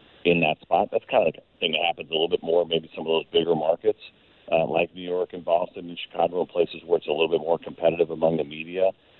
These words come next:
So there might be that one guy looking for a rise or a quote, next thing you know, a story takes off, and there's not a ton of truth to it or kind of on a false premise. So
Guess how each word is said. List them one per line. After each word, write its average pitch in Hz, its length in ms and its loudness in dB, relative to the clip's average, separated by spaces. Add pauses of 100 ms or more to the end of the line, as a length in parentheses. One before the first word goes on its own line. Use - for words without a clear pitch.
(180)
So 78 100 0
there 73 100 -2
might 76 160 0
be 82 80 -4
that 76 120 4
one 80 180 -2
guy 85 140 0
looking 82 280 -4
for 82 160 -4
a 78 60 2
rise 78 320 2
or 80 120 -8
a - 40 -6
quote, 85 300 2
next 76 180 -6
thing 80 80 -12
you 76 60 -6
know, 76 120 -2
a - 40 -8
story 78 280 -8
takes - 240 -10
off, 78 280 2
and 71 80 -14
there's 64 140 -12
not 73 120 2
a 69 60 -2
ton 73 340 0 (260)
of 76 220 0
truth 104 220 -4
to 80 120 0
it 69 60 4
or 73 140 2
kind 80 180 -2
of 73 60 2
on 73 120 2
a 71 40 -10
false 78 340 0
premise. 85 340 0
So 71 220 0